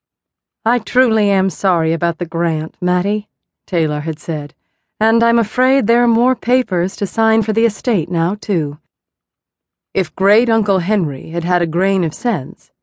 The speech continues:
the Flying W wouldn't be encumbered with exorbitant inheritance taxes, not to mention the banknote coming due in two years. Instead, his optimism had blinded him to any need for caution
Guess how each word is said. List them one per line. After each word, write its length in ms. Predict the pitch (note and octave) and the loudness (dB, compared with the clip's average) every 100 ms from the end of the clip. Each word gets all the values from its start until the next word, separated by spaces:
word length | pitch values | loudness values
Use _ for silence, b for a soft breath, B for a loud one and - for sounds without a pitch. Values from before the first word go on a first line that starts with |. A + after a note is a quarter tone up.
| _ | _
the 100 | - | -10
Flying 480 | D#3 F#3+ G3+ B3+ C4+ | -2 2 2 2 2
W 500 | G#3 D#3 C3+ D3 D#3+ | 0 0 -4 -10 -8
wouldn't 340 | F3 F#3+ G#3+ | -4 -2 0
be 140 | E3+ F#3 | 2 2
encumbered 600 | E3+ E3 G3+ G3 F#3+ F#3 | 0 -2 0 0 0 0
with 100 | F3+ | -2
exorbitant 720 | E3 D#3 F3+ F#3 F3+ D#3 D3+ | -2 0 0 2 0 -2 -4
inheritance 760 | - D#3+ F3+ G#3+ E3+ C#3 C3+ - | -2 -2 0 0 0 -6 -8 -10
taxes, 580 | D#3+ C#3 - D3 E3+ _ _ _ _ _ | -10 -10 -12 -16 -16 _ _ _ _ _
not 280 | A#3 C4+ C4 | 0 0 0
to 80 | G3+ | -2
mention 420 | G3 F#3 D#3+ D3 | 0 0 -4 -8
the 80 | C#3 | -8
banknote 580 | C#3 F3+ E3+ - C#3 - | -2 -2 -2 -6 -10 -8
coming 320 | D#3+ D3+ D#3 | -8 -4 -4
due 280 | D3+ D#3 D#3 | -2 -2 -2
in 160 | E3 | -4
two 180 | - F3+ | -4 -4
years. 540 | D#3+ E3+ D#3 D#3 D#3 _ _ _ _ _ _ - | 0 0 -2 -6 -16 _ _ _ _ _ _ -6
Instead, 640 | E3 D#3+ - B3 E3+ D3+ _ _ _ _ _ | -4 -4 0 0 0 -4 _ _ _ _ _
his 180 | A3+ A#3+ | 0 2
optimism 720 | - G#3 - D#3 D#3 C#3+ E3 | 4 2 0 -6 -6 -4 -4
had 160 | F3 D#3+ | -4 -2
blinded 440 | F3+ G3 G#3+ G#3+ | 0 2 2 0
him 180 | G3 G#3+ | 0 0
to 180 | G#3+ G#3 | -2 -2
any 240 | G#3+ A3+ | 0 2
need 400 | A3 G3+ F3+ F#3+ | 2 2 0 -4
for 140 | - | -8
caution 580 | G#3 - D#3 C3+ - D3 | -12 -4 -4 -4 -12 -12